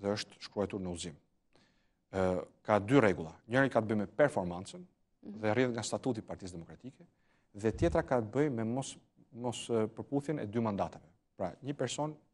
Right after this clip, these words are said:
Speaker 1: një mandat. Ky është rregulli dhe askush nuk pengon askënd që të marrë përgjegjësi para këtij rregulli.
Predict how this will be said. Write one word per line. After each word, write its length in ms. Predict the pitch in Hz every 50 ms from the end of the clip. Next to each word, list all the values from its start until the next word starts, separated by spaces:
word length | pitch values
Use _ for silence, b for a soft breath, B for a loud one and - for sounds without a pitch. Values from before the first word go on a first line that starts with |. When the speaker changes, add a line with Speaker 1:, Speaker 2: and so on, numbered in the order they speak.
| _ _ 101
Speaker 1:
një 120 | 98 101
mandat. 280 | 92 90 87 82 80 - _ - - _ _ _ _ _ _ _ _ _ _ _ _ _ _ -
Ky 100 | - 135 131
është 180 | - - - -
rregulli 340 | 92 92 135 139 170 190 185 - _ _ _ _ -
dhe 120 | 90 104
askush 460 | 98 95 - - - - 190 190 - -
nuk 220 | 143 139 135 -
pengon 460 | - 117 107 101 101 117 139 170 170 - - -
askënd 560 | 107 - - - - - 156 175 196 185 - - _ _ _ _ _ _ _ _
që 80 | - 98
të 80 | -
marrë 200 | 123 139 151 151 -
përgjegjësi 380 | 131 117 117 113 - - - -
para 180 | - 147 143 139
këtij 180 | 139 - 160 156
rregulli. 280 | 170 143 117 87 -